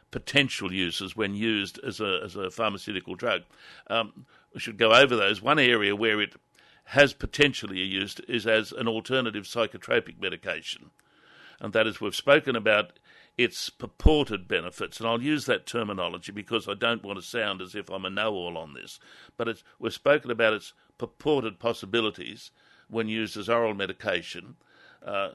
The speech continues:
to help lower intraocular pressures in stubborn glaucomas.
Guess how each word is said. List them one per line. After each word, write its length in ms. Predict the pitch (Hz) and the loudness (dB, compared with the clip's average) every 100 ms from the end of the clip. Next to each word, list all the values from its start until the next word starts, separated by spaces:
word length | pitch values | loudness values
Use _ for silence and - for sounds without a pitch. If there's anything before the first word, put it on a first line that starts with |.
| - | -12
to 140 | - 123 | -6 -2
help 320 | 113 117 - | 0 -2 0
lower 320 | 117 107 95 | 2 2 2
intraocular 640 | 92 113 107 107 - 92 | -2 -2 0 0 -2 -8
pressures 460 | - 120 110 87 87 | -2 -2 0 -4 -10
in 120 | 95 | -12
stubborn 400 | 87 123 95 92 | -8 -4 -4 -6
glaucomas. 680 | 90 90 85 95 92 95 - | -8 -8 -6 -6 -6 -8 -14